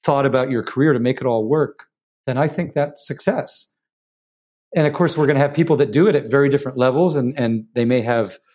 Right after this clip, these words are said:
very big amount of monetary success or very little. I wish we wouldn't define money as part of it because, um, you know, we have a very consumer-driven culture, and I don't think that that consumer-driven culture is really all that satisfying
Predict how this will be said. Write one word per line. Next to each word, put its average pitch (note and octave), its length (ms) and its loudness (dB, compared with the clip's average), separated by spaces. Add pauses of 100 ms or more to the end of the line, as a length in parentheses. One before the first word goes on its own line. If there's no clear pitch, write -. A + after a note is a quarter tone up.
(420)
very A#2+ 240 2
big B2+ 420 2
amount C3+ 260 0
of A2+ 100 -4
monetary C3+ 440 0
success C#3+ 560 -4 (120)
or B2 220 0
very A#2 240 2
little. A#2+ 500 0 (400)
I D3+ 100 0
wish F#3 480 -2 (340)
we D3+ 200 4
wouldn't F3 340 0
define C#3 500 -2
money F3 240 2
as A2 140 0
part A2 280 -2
of G2 140 -2
it G#2 200 -2 (600)
because, C#3 680 0
um, A#2+ 520 -2 (200)
you D3+ 60 2
know, C#3+ 60 4
we C#3 80 4
have A#2+ 100 0
a - 20 -6
very D3 180 2
consumer-driven B2+ 640 0
culture, B2+ 420 0
and A2 260 0 (880)
I C3+ 80 2
don't C#3+ 220 0
think D#3 220 -2 (220)
that B2 260 2
that A#2 180 -2
consumer-driven B2 580 0
culture C3 360 -2
is A2+ 180 -4
really B2 160 2
all B2 140 2
that A#2 200 -2
satisfying G#2+ 640 -2